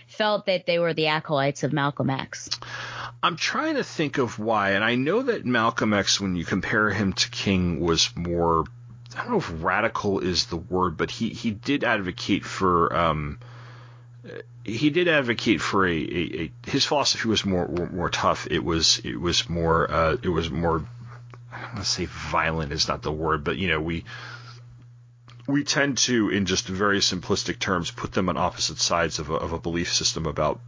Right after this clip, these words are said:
Speaker 2: you know, the means by which to achieve this equality. And, you know, people hold up, you know, King, because King was nonviolent resistance, and,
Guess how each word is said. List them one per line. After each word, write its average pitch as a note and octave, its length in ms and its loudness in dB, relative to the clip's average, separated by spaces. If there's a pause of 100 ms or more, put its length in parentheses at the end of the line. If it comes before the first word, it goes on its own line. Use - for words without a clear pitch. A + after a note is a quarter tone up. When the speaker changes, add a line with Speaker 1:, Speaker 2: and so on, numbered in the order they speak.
Speaker 2:
you G2+ 80 -2
know, D#2+ 260 0 (400)
the G2+ 180 0
means F#2 300 2
by E2+ 140 2
which E2 260 0
to F2+ 140 -2
achieve E2 420 0
this D#2+ 180 2
equality. D#2+ 640 0 (440)
And, E2+ 340 4
you E2+ 100 4
know, D#2+ 360 4
people E2+ 400 2
hold D#2+ 240 2
up, C#2+ 160 0 (460)
you G2 80 0
know, D2+ 80 0
King, C#3+ 320 2
because F2+ 260 2
King G#2 560 2 (680)
was E2+ 640 4 (680)
nonviolent D#2+ 640 0 (280)
resistance, D2+ 760 0
and, D#2+ 220 0